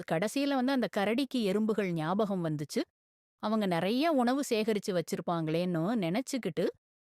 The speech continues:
அவங்க புற்று பக்கமா மெதுவா நடந்து போச்சு. கரடி எறும்பு புற்றோட வாசல்ல நின்னு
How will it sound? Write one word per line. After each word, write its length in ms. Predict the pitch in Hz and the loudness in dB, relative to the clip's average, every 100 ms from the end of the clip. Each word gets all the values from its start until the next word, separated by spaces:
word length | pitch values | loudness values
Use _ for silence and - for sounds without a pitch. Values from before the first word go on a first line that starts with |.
| _ | _
அவங்க 340 | - 262 285 | -4 0 2
புற்று 260 | 285 247 285 | 2 0 -2
பக்கமா 520 | - 190 - 170 214 175 _ _ _ 220 | 0 0 0 0 0 -4 _ _ _ -2
மெதுவா 300 | 202 208 185 | 0 0 0
நடந்து 320 | 151 147 147 | 0 -2 -4
போச்சு. 260 | 156 151 143 | -6 -6 -6
கரடி 400 | 165 175 254 339 | -2 0 2 2
எறும்பு 400 | 247 254 254 247 | 4 4 4 2
புற்றோட 360 | 202 180 175 | 0 0 2
வாசல்ல 480 | 165 165 170 190 175 | 2 0 0 -2 0
நின்னு 300 | 170 160 170 | 0 0 -2